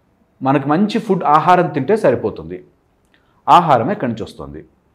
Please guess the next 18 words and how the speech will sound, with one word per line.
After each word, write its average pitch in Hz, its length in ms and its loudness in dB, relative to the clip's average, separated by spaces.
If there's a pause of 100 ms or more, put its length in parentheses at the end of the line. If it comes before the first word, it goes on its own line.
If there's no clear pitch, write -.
(380)
ఇప్పుడు 175 220 4
వస్తున్న 170 300 2
farms 139 340 0
అన్నీ 120 160 -2
వెళ్ళి 139 240 -2
చూద్దాం. 82 220 -10 (600)
అంత 143 380 -4
sand 123 360 -4
test, 120 220 -6
oil 110 360 -6
test, 95 240 -12 (100)
సా-, 101 280 -14
soil 117 300 -2
test 101 220 -12
చేద్దాం. 73 340 -12 (460)
ఎక్కడా 123 380 -2
minerals 135 440 -2
లేకుండా 110 420 -6